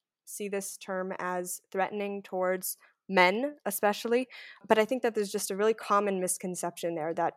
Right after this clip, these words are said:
fighting for equality is what I see as feminism, but many people see feminism as actually ranking the female gender over all other genders. And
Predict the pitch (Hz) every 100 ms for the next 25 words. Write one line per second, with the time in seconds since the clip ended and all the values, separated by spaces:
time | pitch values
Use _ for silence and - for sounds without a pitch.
0 | - 208 214 214 208 185 - 214 269 302
1 | 294 294 - _ _ _ - 196 196 196
2 | - - _ _ 180 190 185 190 - 190
3 | 185 180 190 _ _ 170 175 170 - 214
4 | 226 226 214 214 208 190 - 185 185 -
5 | 185 185 - 180 175 175 170 170 180 170
6 | 165 156 170 - 175 170 190 185 - 156
7 | 165 - - _ 170 175 - 180 175 170
8 | 170 185 _ 190 170 160 170 - 170 165
9 | 151 - 175 156 165 - - 165 - 175
10 | 170